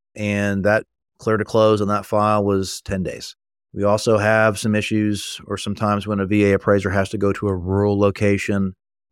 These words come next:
it might be a difficult appraisal to get comps. There are exceptions to the ten days based on the location and the complexity of the order. Now, the appraiser,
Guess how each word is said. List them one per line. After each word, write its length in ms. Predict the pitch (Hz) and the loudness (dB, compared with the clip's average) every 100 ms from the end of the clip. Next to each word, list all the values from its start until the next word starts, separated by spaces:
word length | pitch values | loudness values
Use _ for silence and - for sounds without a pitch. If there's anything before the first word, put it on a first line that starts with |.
| _ | _
it 120 | - | -8
might 180 | 92 92 | -4 -2
be 140 | 104 95 | 0 -2
a 40 | |
difficult 640 | 82 98 90 95 95 95 | 0 -2 -2 -2 -2 0
appraisal 540 | 92 - 101 98 95 92 | -4 -2 2 2 0 -4
to 80 | |
get 240 | 87 85 - | -4 -8 -8
comps. 600 | - 104 104 98 - - _ _ _ _ | -4 0 0 -2 -8 -14 _ _ _ _
There 160 | 113 107 | 0 2
are 240 | 110 110 | 4 2
exceptions 640 | - - 117 104 - 104 - | 0 0 2 2 -2 -8 -8
to 80 | 104 | -8
the 100 | 104 | -4
ten 260 | 110 104 | -2 0
days 320 | 101 98 98 | 2 0 0
based 440 | - 104 101 98 - | -2 0 0 -2 -6
on 320 | 98 98 95 | -6 -4 -4
the 80 | 95 | -4
location 800 | 92 90 - 95 90 - 90 90 | -4 -4 -4 -4 -4 -6 -10 -10
and 140 | 95 87 | -12 -14
the 60 | |
complexity 880 | - 90 - 98 92 - 82 78 76 _ _ _ | -10 -12 -4 -2 -2 -6 -8 -8 -12 _ _ _
of 160 | 90 82 | 0 2
the 120 | 87 | 0
order. 380 | - 82 - - _ _ _ _ - | -2 -6 -10 -14 _ _ _ _ 0
Now, 120 | 127 | 4
the 140 | 139 | 6
appraiser, 760 | 135 - 185 262 185 139 117 | 4 4 6 8 6 6 4